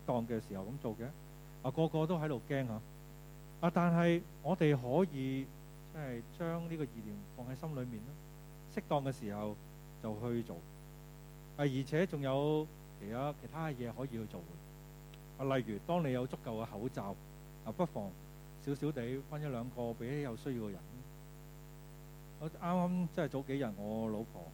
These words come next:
就即係攞咗十個八個口罩，雖然我哋自己都唔夠啊，攞十個八個口罩畀隔離嘅街坊，因為佢得返幾個，淨喺屋企。我相信呢，真係當我哋噉樣做嘅時候呢，你可能會發覺一樣嘢，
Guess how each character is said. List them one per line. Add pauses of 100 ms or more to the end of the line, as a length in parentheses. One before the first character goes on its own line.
(460)
就
即
係
攞
咗
十 (160)
個
八
個
口 (200)
罩， (200)
雖
然
我
哋 (100)
自
己
都
唔
夠
啊， (320)
攞
十
個
八
個
口
罩
畀
隔
離 (240)
嘅
街
坊， (500)
因
為
佢
得
返
幾
個，
淨
喺
屋
企。 (1600)
我
相
信
呢，
真
係
當
我
哋
噉
樣
做 (100)
嘅
時
候 (100)
呢， (760)
你 (200)
可
能
會
發
覺
一
樣
嘢，